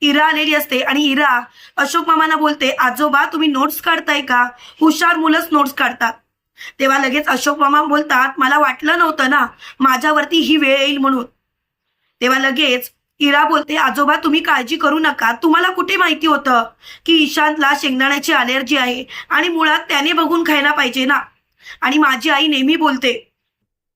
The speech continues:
हुशार माणूस चुकतो आणि मगच आपल्या चुका सुधारतो, आणि माझ्या आईने काय सांगितलंय, माझ्या आजोबांचा हात सोडायचा नाही, आणि मी माझ्या आजोबांचा हात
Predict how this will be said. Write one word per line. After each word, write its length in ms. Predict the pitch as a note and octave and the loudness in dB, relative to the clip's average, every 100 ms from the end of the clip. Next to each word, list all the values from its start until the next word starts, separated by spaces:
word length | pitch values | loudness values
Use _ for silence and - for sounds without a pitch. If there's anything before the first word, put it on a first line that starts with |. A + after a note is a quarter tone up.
| _ - - | _ -20 -4
हुशार 380 | C#4+ C4+ E4 E4+ | 0 2 2 2
माणूस 400 | D#4 C#4+ F4 - | 2 0 -2 -4
चुकतो 340 | E4 - C#4+ | -4 -2 0
आणि 220 | C4+ C#4 D#4+ | 2 2 2
मगच 420 | D4+ D#4+ G4 F#4 | 2 2 0 -2
आपल्या 240 | C#4+ D#4 | -2 -2
चुका 360 | D#4 D4 C#4 C#4+ | -2 -4 -2 -2
सुधारतो, 600 | D4 B3+ B3+ A#3+ A3+ - _ - - | 0 -2 -2 -2 -6 -8 _ -18 -6
आणि 400 | B3 D4 D4 C4 _ _ _ - | -2 0 0 -2 _ _ _ -2
माझ्या 320 | B3+ B3 D#4 | -2 0 0
आईने 240 | D4 D#4 | 2 0
काय 260 | D#4 C4+ D4+ | 0 -2 -2
सांगितलंय, 520 | F4 E4 E4+ C#4+ C4+ | 0 -2 0 0 0
माझ्या 420 | D4+ C4 A#3+ D4 | 2 0 2 2
आजोबांचा 540 | D4+ C4+ C#4+ C#4 C4 D#4 | 2 2 0 0 0 0
हात 280 | B3 D4 - | 0 -2 0
सोडायचा 480 | C#4 A#3+ C4 C#4+ | 0 0 0 0
नाही, 400 | C#4 B3 C#4+ C4+ - _ _ _ - - | 0 0 -2 -4 -8 _ _ _ -20 -4
आणि 180 | C4 D4 | 0 0
मी 180 | D4 E4+ | 2 2
माझ्या 300 | D4+ C4+ D4 | 2 2 0
आजोबांचा 500 | B3 C#4 C#4+ C4+ A#3+ | 0 0 0 0 -2
हात 220 | B3 | -2